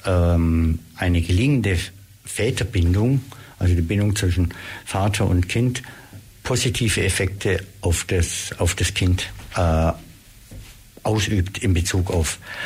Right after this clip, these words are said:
soziale Kompetenzen, auch auf schulische Leistungen und so weiter. Und, äh,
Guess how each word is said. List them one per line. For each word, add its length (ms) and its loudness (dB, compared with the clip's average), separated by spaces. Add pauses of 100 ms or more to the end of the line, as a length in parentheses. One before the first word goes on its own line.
(160)
soziale 520 0
Kompetenzen, 840 0
auch 220 0
auf 160 2
schulische 640 0
Leistungen 560 2
und 140 2
so 100 0
weiter. 320 0 (480)
Und, 320 2
äh, 260 4